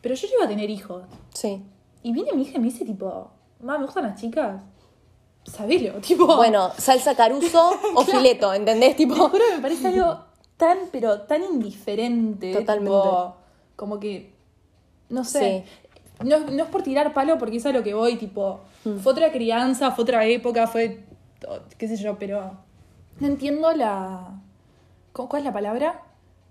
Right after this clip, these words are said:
Speaker 2: ¿Estigmatización?
Speaker 1: No, no, no, cuando algo, tipo, ta, no importa, no me sale, seguimos.
Speaker 2: Ta. Pero, tipo,
Speaker 1: La relevancia.
Speaker 2: la relevancia, es que en
Speaker 1: Me parece
Speaker 2: realidad
Speaker 1: totalmente irrelevante.
Speaker 2: en realidad no la tiene. A mí lo que me pasa,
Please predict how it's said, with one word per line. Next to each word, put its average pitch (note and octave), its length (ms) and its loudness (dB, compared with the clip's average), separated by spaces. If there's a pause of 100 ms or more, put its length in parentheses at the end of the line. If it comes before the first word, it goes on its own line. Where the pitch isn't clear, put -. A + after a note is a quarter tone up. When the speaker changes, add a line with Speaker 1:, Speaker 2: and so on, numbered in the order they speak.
(420)
Speaker 2:
¿Estigmatización? F#3 1000 -12
Speaker 1:
No, D#4 200 2
no, D#4+ 140 0
no, D#4 260 0
cuando A3+ 280 0
algo, C4 260 0
tipo, G3 640 -6 (920)
ta, A3 160 -4
no A3 60 -6
importa, G#3+ 300 -8
no G3 100 -8
me G3 80 -6
sale, G3 240 -14 (180)
seguimos. G3 380 -12 (180)
Speaker 2:
Ta. - 260 -4 (320)
Pero, A#3+ 260 6
tipo, C4+ 160 2
Speaker 1:
La - 60 4
relevancia. A#3 560 2 (100)
Speaker 2:
la G#3+ 140 6
relevancia, A3+ 480 2
es - 220 -6
que C#4+ 120 -6
en B3+ 220 -6
Speaker 1:
Me - 60 -4
parece C#4 180 0
Speaker 2:
realidad F#4 200 4
Speaker 1:
totalmente C4 380 0
irrelevante. G3+ 560 -2 (140)
Speaker 2:
en B3 100 -2
realidad C#4 300 6 (140)
no C#4+ 140 6
la C#4+ 160 4
tiene. B3 220 2
A A3+ 80 4
mí C#4 80 2
lo E4+ 120 6
que C#4 60 2
me G3+ 120 4
pasa, C4+ 500 2